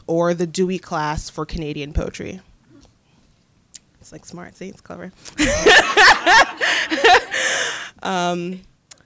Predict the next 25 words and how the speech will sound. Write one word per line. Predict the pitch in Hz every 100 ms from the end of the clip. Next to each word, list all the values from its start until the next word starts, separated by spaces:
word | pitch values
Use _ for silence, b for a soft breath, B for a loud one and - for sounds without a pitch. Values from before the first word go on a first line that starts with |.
| _ _ _ _ _ _ _ _ _ _ _ _ _ _ _ -
it's | 247
ironic, | 277 226 165 160 165 - - -
but | 185 170 - 196
someday | - 262 247 220 220
I | 202
hope | 202 196
to | -
be | 175 160
here. | 160 143 151 170 185 B B B B B B B
My | 202
surname | 214 226 233 233 233
spaced | - 185 180 - -
evenly | 214 214 214
along | 208 180 170 170
the |
spine, | 156 - 151 156 156 160 165
nestled | 175 180 185 185 175
between | 170 - 160 160
small | - 151 151
gods. | 147 123 135 135 - - _ _ _
No, | - 160 147 143 147 _ _ _ -
not | 170 160 -
gods. | 127 139 131 - - _ _ _ -
Real | 226 233
people. | 214 151 - 135 143